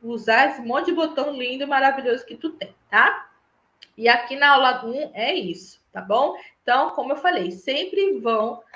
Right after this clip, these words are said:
na descrição do vídeo e observem se tem ali algum material complementar, se tem algum link de aula a mais pra você assistir. Se eu não me engano, na aula de precificação vai ter uma planilha pra vocês baixarem,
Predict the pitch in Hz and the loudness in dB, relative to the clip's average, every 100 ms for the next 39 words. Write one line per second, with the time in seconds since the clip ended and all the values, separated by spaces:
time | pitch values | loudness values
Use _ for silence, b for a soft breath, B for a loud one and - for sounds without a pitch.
0 | - 247 254 - - 254 254 - 226 277 | -2 2 2 0 -12 -12 -8 -4 -2 -2
1 | 339 285 226 190 262 311 - _ _ 262 | -6 -8 -10 -10 -10 -10 -14 _ _ -4
2 | 254 247 294 370 - 226 226 233 269 - | 0 2 0 -4 0 2 2 -2 -8 -10
3 | _ _ 320 320 285 285 294 233 269 b | _ _ -8 -4 -2 -2 -2 -8 -10 b
4 | b - 233 240 254 254 226 226 262 - | b -6 -2 0 -2 0 0 2 0 -2
5 | 311 302 285 294 - 254 247 233 226 226 | -6 -6 -6 -8 -2 2 4 2 0 -6
6 | 226 247 233 214 233 226 247 - 254 277 | -10 -6 -6 -4 -6 -6 -8 -12 -8 0
7 | 254 240 233 233 214 214 226 214 208 208 | 4 4 2 0 -2 -2 -4 -8 -10 -10
8 | 214 208 208 190 - 202 202 214 220 b | -10 -10 -12 -20 -20 -16 -12 -12 -14 b
9 | b - 254 277 302 277 262 254 247 247 | b -6 -4 -2 -4 -2 -2 -2 0 0
10 | 262 - - 254 254 - 233 247 233 - | 0 -4 -8 -4 -4 -6 -10 -6 -4 -4
11 | 226 233 269 - 269 262 262 240 233 233 | -2 2 2 0 -4 -4 -4 -4 -2 -4
12 | 240 240 226 226 233 214 214 226 - 196 | -2 -2 -4 -4 -6 -6 -8 -6 -2 0
13 | 196 202 208 | 2 0 -2